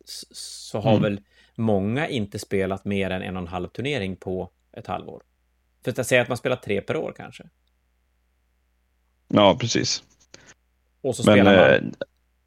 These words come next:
Speaker 2: eh,
Speaker 1: Men hur många matcher kan man tänka sig är, är, alltså jag tänker mig att s-, snittar man en match i månaden, då behöver man nog inte säga att man skäms speciellt mycket.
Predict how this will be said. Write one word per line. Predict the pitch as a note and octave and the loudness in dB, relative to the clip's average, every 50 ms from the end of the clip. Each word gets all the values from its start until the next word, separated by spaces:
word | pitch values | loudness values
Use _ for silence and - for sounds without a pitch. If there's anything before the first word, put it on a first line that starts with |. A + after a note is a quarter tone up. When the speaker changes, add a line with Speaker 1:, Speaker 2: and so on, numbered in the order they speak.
| _ _ _ - - - - - _ _ _ _ _ _ _ _ _ _ _ _ _ _ _ _ _ _ _ _ _ _ _ _ | _ _ _ -20 -20 -18 -18 -20 _ _ _ _ _ _ _ _ _ _ _ _ _ _ _ _ _ _ _ _ _ _ _ _
Speaker 2:
eh, | - A#2+ F#2+ - | -16 -16 -14 -10
Speaker 1:
Men | D#3+ E3 E3 D#3+ | -6 -4 -2 -2
hur | E3 | 0
många | E3+ E3 E3 | 0 0 0
matcher | E3 D#3 - - | -2 -2 -4 -4
kan | E3 E3+ | -6 -6
man | E3 D3 | -6 -6
tänka | - C3+ G#2+ A#2 | -6 -6 -6 -6
sig | G2+ - A2 G#2 G#2+ | -4 -2 -2 0 0
är, | A2 A2 - - - _ _ | 0 -2 -4 -6 -12 _ _
är, | - G#2+ G#2+ G#2 G2+ G2 F#2+ - _ - - - _ - | -6 -4 -2 -2 -2 -4 -6 -10 _ -20 -20 -18 _ -6
alltså | B2 A#2 G#2+ - B2 | -6 -6 -4 -2 -2
jag | A2+ G#2+ G#2 G#2 - | -2 -2 -2 -2 -4
tänker | F3+ F#3+ F3+ - B2 | -6 -6 -6 -6 -6
mig | A2+ G#2+ G#2 | -4 -4 -4
att | G2 G2+ - _ _ _ _ _ _ _ _ _ _ _ _ _ _ _ _ _ _ _ _ _ _ _ _ _ _ | -4 -6 -8 _ _ _ _ _ _ _ _ _ _ _ _ _ _ _ _ _ _ _ _ _ _ _ _ _ _
s-, | - - - _ _ _ _ _ - | -18 -18 -18 _ _ _ _ _ -12
snittar | - - - C3 G#2+ - D3 | -10 -8 -6 -8 -6 -6 -6
man | D3+ E3+ - | -6 -6 -4
en | - B2 A#2+ A2 | -4 -4 -4 -4
match | G2+ F#2 - - | -4 -6 -6 -6
i | A2+ | -6
månaden, | A2+ B2+ C#3 A2+ F#2+ G#2 D3 E3+ D3 G2+ G2 | -4 -4 -4 -4 -4 -6 -6 -6 -6 -6 -6
då | G2 G2+ | -6 -6
behöver | F#2 A2+ C3 E3 | -4 -4 -4 -4
man | G#3 | -4
nog | A3 F3+ | -6 -8
inte | A2+ - | -10 -10
säga | - F#2+ F2 | -8 -8 -8
att | F2 - | -8 -8
man | - F2 | -10 -12
skäms | - - F#2 F2 F2+ F2+ | -8 -6 -6 -6 -6 -10
speciellt | - - A#2+ G#2 G2 F#2+ F2+ | -12 -14 -12 -10 -10 -10 -10
mycket. | - F#2 - _ - G#2 F#2 F2+ | -10 -14 -14 _ -10 -10 -10 -10